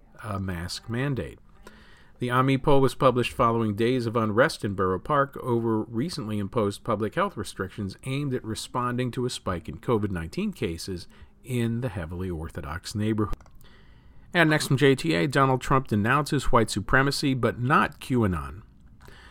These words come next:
Under fire for his past equivocations on white supremacy, President Donald Trump denounced the phenomenon in a town hall, but claimed to be ignorant of QAnon.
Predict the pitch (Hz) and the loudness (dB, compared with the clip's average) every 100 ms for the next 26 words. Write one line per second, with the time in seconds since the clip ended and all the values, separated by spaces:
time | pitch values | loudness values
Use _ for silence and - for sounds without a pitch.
0 | - 151 160 151 151 139 139 135 113 104 | -4 2 2 4 4 6 4 4 2 0
1 | - - 147 147 113 - 110 - 139 139 | -2 0 0 0 -2 0 0 2 0 0
2 | - 131 113 92 95 117 - 110 151 151 | -2 -2 -2 0 0 0 -2 -2 0 0
3 | - 147 127 92 82 80 85 95 87 - | 0 -2 0 -2 -2 -8 -8 -6 -6 -4
4 | 117 117 92 87 127 185 - 113 92 92 | -6 -4 -4 -2 -2 -2 -6 -8 -4 -2
5 | 98 101 107 104 104 143 131 139 120 113 | -2 0 0 -2 -2 0 0 0 0 2
6 | 120 - 104 107 113 110 120 123 98 92 | 0 0 -4 -2 -2 -4 -4 -4 -4 -8
7 | 95 107 113 - 170 170 120 76 - | -4 -2 -2 -2 0 2 0 -2 -10